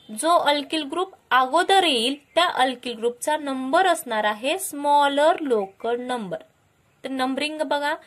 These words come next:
जर इकडून आपण नंबर दिला तर ह्यामध्ये येणार आहे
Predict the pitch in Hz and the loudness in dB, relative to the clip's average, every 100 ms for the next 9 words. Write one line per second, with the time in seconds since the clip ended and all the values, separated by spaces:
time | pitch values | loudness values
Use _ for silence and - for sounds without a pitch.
0 | - - - 247 254 - - 294 320 311 | -20 -20 -20 -4 -4 -4 -12 -6 -2 -2
1 | 311 302 294 285 285 294 277 285 294 330 | 0 -2 0 -2 -2 -2 -2 0 0 0
2 | - _ _ _ _ - 277 285 294 294 | -6 _ _ _ _ -6 -4 0 0 0
3 | 294 285 269 277 285 277 294 311 | 0 0 0 2 0 0 -2 -2